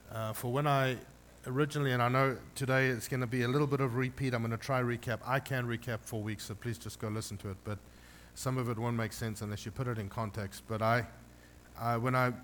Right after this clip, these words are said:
uh, Noah said this last week, but when I moved here in two thousand seven, um, I actually phoned my dad in two thousand and five, I think it was, and told him,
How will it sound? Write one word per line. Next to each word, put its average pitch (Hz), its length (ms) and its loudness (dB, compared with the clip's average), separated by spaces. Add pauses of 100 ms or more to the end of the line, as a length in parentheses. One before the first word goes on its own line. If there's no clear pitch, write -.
(100)
uh, 117 140 -2
Noah 131 220 4
said 139 200 0
this 139 160 -2
last 131 300 2
week, 104 160 -6
but 113 120 -4
when 123 140 0
I 120 60 2
moved 151 280 0
here 151 80 2
in 123 80 0
two 135 140 -4
thousand 117 400 0
seven, 120 460 0 (520)
um, 110 460 2 (400)
I 117 140 4
actually 123 200 -2
phoned 127 240 0
my 120 120 2
dad 117 260 2
in 107 80 -4
two 123 160 -4
thousand 110 400 -2
and 95 180 -6
five, 120 480 0
I 98 60 -6
think 98 240 -6
it 98 80 -6
was, 104 340 -4 (420)
and 110 220 -4
told 117 240 -2
him, 104 300 -2